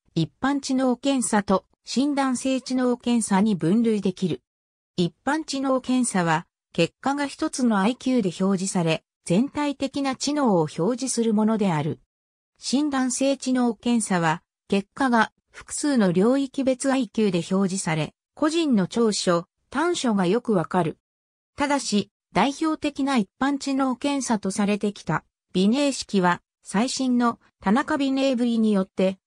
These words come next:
領域別アイキューが表示できるようになったため、診断性知能検査となった。知能検査には一世紀の歴史がある。当初は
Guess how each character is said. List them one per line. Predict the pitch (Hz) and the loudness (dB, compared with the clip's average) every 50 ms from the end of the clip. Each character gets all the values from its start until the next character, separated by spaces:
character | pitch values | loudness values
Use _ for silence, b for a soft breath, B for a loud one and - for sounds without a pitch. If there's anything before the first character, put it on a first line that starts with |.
| _ _ _ | _ _ _
領 | - 196 262 302 | 2 2 4 4
域 | 311 302 - - | 2 0 -2 -2
別 | 269 294 294 - - 269 | -2 -2 -2 -2 0 0
ア | 262 | 0
イ | 269 254 | 0 -2
キ | - - 226 | -2 0 0
ュ | 220 | 2
ー | 202 | 2
が | 180 | 2
表 | 156 156 - 165 180 247 254 | 0 0 -2 -2 -2 -2 -2
示 | - 285 | -4 -4
で | 262 277 262 | -4 -4 -4
き | - 302 | -2 -2
る | 285 285 247 | -2 0 2
よ | 233 220 | 2 2
う | 208 | 2
に | 175 165 175 | 2 2 2
な | 180 196 | 0 -2
っ | - | -2
た | _ - 160 | _ -8 -6
た | - 156 147 | -6 -4 -4
め、 | 147 143 - - _ _ _ _ | -4 -4 -4 -6 _ _ _ _
診 | - - 226 269 294 285 | -6 -2 -2 0 0 0
断 | 269 269 262 254 240 | 0 -2 -2 -2 -2
性 | - 262 262 262 | -2 -4 -4 -4
知 | 254 - 254 | -4 -4 -4
能 | 254 254 254 240 | -2 0 0 -2
検 | 247 - 254 254 254 233 - | -2 -2 0 0 0 0 -2
査 | 196 185 | -4 -2
と | - 175 | -2 -2
な | 165 160 160 | -2 -2 -4
っ | - _ _ | -6 _ _
た。 | - 143 - - _ _ _ _ _ _ _ _ _ _ _ | -6 -6 -6 -6 _ _ _ _ _ _ _ _ _ _ _
知 | - - 214 | -2 0 2
能 | 240 269 277 262 | 2 2 0 0
検 | - - 311 302 294 - | 0 -2 -2 -2 -2 -2
査 | - 233 | 0 0
に | 214 196 | 2 2
は | 170 160 156 | 2 2 2
一 | 156 147 - | 0 -2 -4
世 | - - - 294 311 285 | -4 -4 -4 -2 -4 -4
紀 | - - 202 | -2 0 0
の | 185 160 147 | 0 2 2
歴 | 156 156 - - | 0 -2 -2 -4
史 | - - 247 | -6 -4 -2
が | 233 233 214 202 | -2 0 0 2
あ | 185 | 0
る。 | 151 143 - - _ _ _ _ _ _ _ _ _ _ _ | 0 -2 -6 -8 _ _ _ _ _ _ _ _ _ _ _
当 | - 320 339 320 | -2 0 0 0
初 | 277 - 254 | 0 0 0
は | 226 190 175 170 b | 2 2 2 2 b